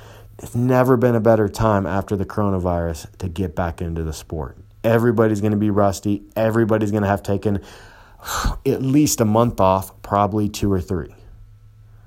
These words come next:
So get back out there and write these things down. And I'm telling you, if you're at a good school, your instructor is gonna be super impressed if you mark off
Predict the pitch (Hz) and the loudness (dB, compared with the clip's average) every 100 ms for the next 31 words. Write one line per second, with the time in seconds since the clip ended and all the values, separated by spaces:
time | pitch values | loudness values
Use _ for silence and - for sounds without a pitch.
0 | - - 101 90 - 127 113 117 - 104 | -20 -10 -8 -6 -4 -2 0 0 0 0
1 | 104 - - - - - - - - - | 0 -8 -14 -16 -20 -20 -20 -20 -20 -20
2 | - - - - - - 101 98 95 92 | -20 -20 -20 -20 -20 -8 -4 -2 -2 -4
3 | 85 - _ - - - 104 117 - 151 | -6 -12 _ -20 -20 -2 0 2 0 -2
4 | - 139 139 117 127 127 139 127 - - | 0 0 0 0 0 0 -2 -8 -18 -20
5 | - - - _ - - - 92 90 - | -20 -20 -20 _ -20 -20 -10 -6 -6 0
6 | 117 120 123 120 123 123 - - 101 98 | 2 2 2 2 0 -2 -8 -12 -8 -4
7 | 98 - 104 117 113 120 101 - 113 110 | -4 -2 0 0 0 -2 -2 -4 2 4
8 | 113 117 98 - - - - - - - | 4 0 -6 -18 -20 -20 -20 -20 -20 -20
9 | - - 107 101 90 - 107 - 113 110 | -20 -8 -2 -2 -2 0 0 0 -2 -2
10 | 110 - 101 92 104 98 95 - 123 - | -6 -12 -8 -4 -2 -2 -2 -2 -4 -2
11 | 110 101 - 110 90 82 87 107 104 98 | -2 -2 0 0 0 -2 -6 -4 0 0
12 | 98 - 98 90 85 - | -2 0 0 2 0 -8